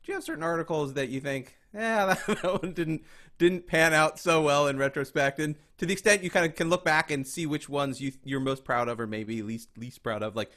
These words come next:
is there a theme as to how you got there? Or is it just you sort of put, put it all out there and then later on you figure it out which ones maybe work better or, or less well?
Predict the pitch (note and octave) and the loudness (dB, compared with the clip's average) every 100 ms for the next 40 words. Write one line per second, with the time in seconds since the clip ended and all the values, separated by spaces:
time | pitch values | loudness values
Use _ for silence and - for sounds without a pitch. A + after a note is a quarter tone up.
0 | _ _ - D#3+ F#3 F3+ D3+ - G3 G3+ | _ _ -4 -2 2 2 2 -6 -2 0
1 | F#3+ D#3+ - C3 D3+ D3 C#3 B2+ B2 G#2+ | 0 -2 -4 -2 -2 -2 -2 0 0 0
2 | G2+ F2 F2+ G#2 G#2+ C3 B2+ - - _ | -6 -6 -8 -8 -10 -10 -12 -14 -20 _
3 | _ _ A#2+ - C#3 A2 - - F#3+ - | _ _ -12 -6 -6 -6 -10 -4 -2 2
4 | A#3 G3+ F3 E3 D#3+ D#3 C#3+ C#3 C#3+ C3+ | 6 8 8 4 4 4 2 0 -2 0
5 | C#3 C#3+ C3 C3 B2+ A2+ - G#2+ A2 G#2 | 0 0 0 0 -2 -6 -8 -8 -2 -2
6 | G2+ G#2 G#2+ G2+ G2+ - G2+ G2 F2+ F2+ | -2 -8 -10 -12 -12 -12 -12 -10 -10 -12
7 | - F2 E2+ D#2+ D#2+ E2 E2+ D#2+ D#2 - | -12 -12 -12 -14 -16 -18 -18 -16 -18 -18
8 | D#2 | -20